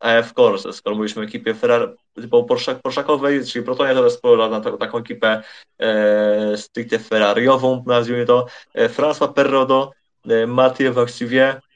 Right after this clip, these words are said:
Julien Canal i Niklas Nielsen. Perrodo, no, jak na brąza, okej, ale wszyscy wiemy, co się wydarzyło rok temu,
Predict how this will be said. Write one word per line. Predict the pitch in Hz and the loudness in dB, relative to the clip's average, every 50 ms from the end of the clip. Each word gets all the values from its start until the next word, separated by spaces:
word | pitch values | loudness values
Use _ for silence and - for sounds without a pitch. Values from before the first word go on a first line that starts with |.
| _ _ - - | _ _ -4 -2
Julien | 147 139 135 131 123 | 0 0 0 -2 -2
Canal | 120 - 131 123 127 127 127 123 - | 0 0 0 2 4 2 2 2 0
i | 104 117 113 113 113 117 | -2 -6 -6 -6 -6 -6
Niklas | 123 123 120 123 - 110 107 107 - _ | -6 -8 -8 -4 -4 -4 -4 -4 -8 _
Nielsen. | 123 123 123 117 117 - 127 123 123 120 120 - _ _ _ _ _ _ _ _ _ _ _ _ _ _ | -6 -6 -6 -6 -4 -2 0 0 0 -2 -6 -12 _ _ _ _ _ _ _ _ _ _ _ _ _ _
Perrodo, | _ 127 120 123 120 117 117 117 | _ 2 4 6 4 4 4 2
no, | 117 113 117 113 117 113 113 113 | 0 0 -2 0 0 0 0 0
jak | 113 117 123 123 120 123 | -2 0 0 -2 -2 0
na | - 117 | -4 -6
brąza, | 110 113 123 123 131 127 123 117 113 117 98 | -4 0 0 2 2 2 0 0 -2 0 0
okej, | 98 104 104 - 135 135 139 | 0 -2 -2 0 0 2 2
ale | 135 - 120 113 117 113 | 2 2 2 2 0 0
wszyscy | 113 - 127 127 - 120 | -2 -6 -10 -10 -8 -8
wiemy, | 120 117 | -6 -6
co | 113 110 | -6 -8
się | - 117 | -10 -10
wydarzyło | 113 110 107 107 110 104 104 | -8 -8 -8 -8 -6 -6 -4
rok | 104 101 101 | -6 -6 -4
temu, | - 120 120 113 110 107 107 107 | 0 0 0 0 0 -6 -6 -8